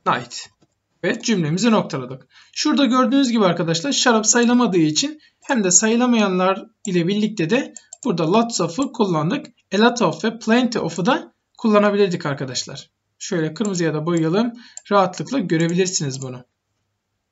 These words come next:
I think he drank lots of wine last night. Sanırım dün gece çok şarap içti.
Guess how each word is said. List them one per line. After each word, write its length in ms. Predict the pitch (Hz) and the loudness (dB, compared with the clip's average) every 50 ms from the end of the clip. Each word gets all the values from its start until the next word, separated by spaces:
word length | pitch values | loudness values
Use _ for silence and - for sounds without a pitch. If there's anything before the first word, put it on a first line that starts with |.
| _ _ _ _ _ _ - - _ - - - - 240 | _ _ _ _ _ _ -20 -20 _ -16 0 2 4 4
I 60 | 285 240 - - | 4 2 0 0
think 380 | 240 220 214 226 226 220 - - - - _ _ _ | 2 2 4 4 4 2 0 -4 -10 -18 _ _ _
he 280 | _ - 220 240 180 147 | _ 0 2 2 2 0
drank 580 | 139 156 185 214 220 190 143 135 131 - - - - - _ _ _ - | 2 4 6 6 6 4 2 -2 -6 -10 -14 -20 -20 -20 _ _ _ -2
lots 360 | 165 185 233 247 - - - | 2 2 2 2 2 0 0
of 260 | 185 156 151 151 - - | 0 0 -2 -4 -4 0
wine 380 | 196 208 226 240 220 190 165 | 4 4 4 4 4 2 0
last 300 | 156 160 165 165 - - | 0 0 0 0 -2 -2
night. 420 | 170 165 165 156 131 - - - - - - _ _ _ _ _ _ _ _ _ _ _ _ _ _ _ _ _ | 0 0 0 0 0 -2 -8 -14 -16 -18 -18 _ _ _ _ _ _ _ _ _ _ _ _ _ _ _ _ _
Sanırım 480 | - - 180 151 151 160 180 190 180 160 | -6 -4 -2 -2 0 0 0 0 0 2
dün 160 | 180 180 170 | 2 2 2
gece 440 | 160 147 143 185 208 240 240 - - - - | 2 2 2 4 2 2 2 -2 -10 -16 -14
çok 300 | - - 151 139 - - | -10 -10 -8 -8 -8 -6
şarap 300 | - 151 143 139 139 156 | -4 -4 -4 -4 -4 -6
içti. 460 | 143 - - - 151 135 135 135 _ | -6 -6 -4 -4 -4 -6 -6 -8 _